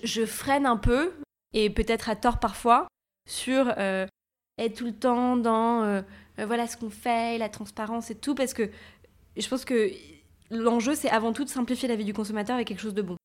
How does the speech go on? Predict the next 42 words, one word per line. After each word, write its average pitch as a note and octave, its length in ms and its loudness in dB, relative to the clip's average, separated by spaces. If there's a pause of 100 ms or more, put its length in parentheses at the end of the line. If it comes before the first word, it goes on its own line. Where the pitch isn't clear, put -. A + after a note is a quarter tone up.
(160)
Donc A#3 320 -2
je G#3 160 -2
suis A#3 200 -4
plutôt B3+ 260 -4
dans C4 140 0
une A#3 180 -2
logique A#3 360 0
de, G3 280 -2 (120)
on G3+ 60 -4
va, G#3+ 160 -4 (140)
on G3+ 60 -4
ne G3+ 100 -2
dit F#3+ 120 -4
pas A#3+ 140 0
tout, G#3+ 160 -10 (640)
et G#3+ 100 -4
on G#3 60 -2
est G#3 40 -2
obligé G#3 200 -4
d'arbitrer G#3+ 360 -4
là-dessus, G3+ 360 -8 (160)
que, - 120 -6
euh, G#3 600 0
d'en F#3+ 160 -4
rajouter G#3 360 0
des G3+ 140 0
couches C4+ 240 -6
sur - 160 -12
tout - 100 -10
ce A#3 80 -8
qu'on A#3 140 -4
fait, C4+ 140 0
parce - 120 -6
qu'en G#3 100 -6
fait, A3+ 220 -6 (340)
on G3+ 100 -4
fait G3+ 180 0
beaucoup A3+ 320 -2
plus B3 220 -4
qu'on A3 160 -4
ne G#3 80 0
dit. F3+ 180 -6